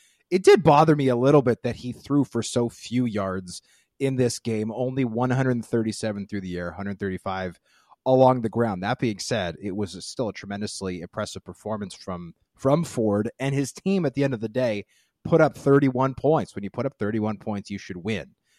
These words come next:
I will also <laughs> say I will happily eat some crow because I picked Calgary to win this game, which, I mean, I suppose they did, but largely because I thought Brent Monson's defense was gonna do a great job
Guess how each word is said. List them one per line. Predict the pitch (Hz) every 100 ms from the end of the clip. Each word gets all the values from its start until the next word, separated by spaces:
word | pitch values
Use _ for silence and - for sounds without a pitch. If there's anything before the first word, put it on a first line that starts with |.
| _ -
I | 131
will | 139
also | 131 143 175 - 139
<laughs> |
say | 127 - 160 131 117 - _
I | 123
will | 135 131
happily | 160 143 127 135 131
eat | 143 131
some | - 117
crow | - 123 117 95 90 _ _
because | 127 - 131 -
I | 131 139
picked | - - 160 156 - - _ _ _
Calgary | - 160 190 175 160
to | 147
win | 135 143
this | 131 117
game, | - 98 101 - _ -
which, | 151 - - _ -
I | 113
mean, | 113
I | 101
suppose | - 110 98
they | 90
did, | 78 82 - _ _ _
but | - 107
largely | 120 151 156 127 131
because | 123 - 107 101 -
I | 123
thought | 120 110
Brent | - 110
Monson's | 104 107 - 95 -
defense | 110 - 95
was | 95
gonna | - 104
do | 98 -
a | 110
great | 113 123 147 131
job | 127 131 123 90